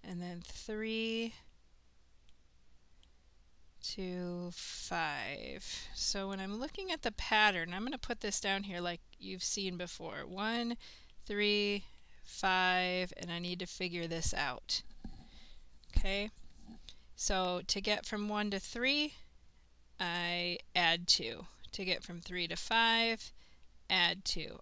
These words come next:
Okay, that works out. So from five to seven, I have to add two. So there should be seven. It doesn't tell me I have to shade them,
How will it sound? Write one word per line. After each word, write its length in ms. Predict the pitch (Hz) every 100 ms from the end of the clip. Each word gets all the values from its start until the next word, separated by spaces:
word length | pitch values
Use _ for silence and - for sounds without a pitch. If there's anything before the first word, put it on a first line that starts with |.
| -
Okay, 280 | 311 -
that 180 | 165 160
works 260 | - - -
out. 200 | 175 -
So 380 | - - 190 175
from 260 | - 190 180
five 560 | - 185 185 180 180 -
to 120 | 160
seven, 540 | - 214 214 220 214 -
I 80 |
have 200 | 175 175 -
to 100 | - - - - - - -
add 340 | 196 185 185 208
two. 340 | - 359 277 - - - - - - - - - -
So 220 | - 202
there 160 | 196
should 340 | 190 - 320 226
be 320 | 190 185 190 - -
seven. 720 | - - - 196 170 143 -
It 100 | -
doesn't 320 | 202 214 311 320
tell 220 | - 262
me 140 | 240
I 80 | 214
have 260 | 214 190 -
to 80 |
shade 400 | - - 220 247
them, 300 | 254 269 269